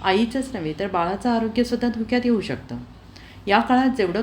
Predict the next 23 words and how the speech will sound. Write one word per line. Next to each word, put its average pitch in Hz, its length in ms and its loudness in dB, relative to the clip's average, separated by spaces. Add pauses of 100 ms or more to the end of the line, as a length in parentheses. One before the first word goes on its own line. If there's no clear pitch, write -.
खाणं 214 240 -4
आणि 226 220 -2
हालचाली 185 420 -4
महत्त्वाच्या 226 520 0
आहेत, 233 260 2
तेवढंच 185 360 -4
मानसिक 175 420 -4
आरोग्य 156 360 -4
महत्त्वाचं 127 540 -6
आहे. 117 220 -8 (520)
जास्त 208 300 2
मानसिक 254 520 0
ताण, 233 200 0
सततची 190 460 -4
घाई 165 220 -2
गडबड, 160 360 -4
झोपेचा 151 540 -4
अभाव, 139 380 -4
एकटेपणा 175 500 -4
हे 185 160 -2
टाळणं 220 340 0
आवश्यक 151 520 -6
आहे. 123 220 -8